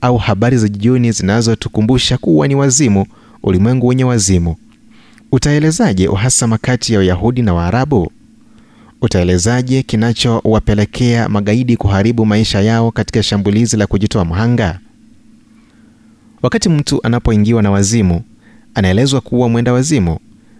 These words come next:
na kuwekwa kwenye kituo cha wagonjwa wa aina hiyo.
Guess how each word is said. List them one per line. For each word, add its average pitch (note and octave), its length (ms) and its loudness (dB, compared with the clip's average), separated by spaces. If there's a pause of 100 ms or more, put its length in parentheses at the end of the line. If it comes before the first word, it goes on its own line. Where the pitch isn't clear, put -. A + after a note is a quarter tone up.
(100)
na G2 100 0
kuwekwa B2 680 0
kwenye D#3+ 240 0
kituo C#3+ 380 0
cha B2+ 140 -2
wagonjwa A#2 560 2
wa G2+ 160 0
aina C#3 240 0
hiyo. F2+ 280 2